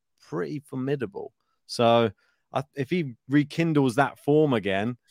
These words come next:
and starts playing like when he beat, uh, Stefanos Tsitsipas at last year's U S Open, made his first, uh, Grand Slam quarterfinal there, this is probably,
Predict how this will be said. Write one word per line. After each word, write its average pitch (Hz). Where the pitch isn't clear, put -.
and 117
starts 135
playing 135
like 127
when 131
he 131
beat, 123
uh, 120
Stefanos 123
Tsitsipas 131
at 110
last 120
year's 127
U 127
S 117
Open, 127
made 127
his 123
first, 127
uh, 123
Grand 127
Slam 123
quarterfinal 123
there, 107
this 156
is 190
probably, 214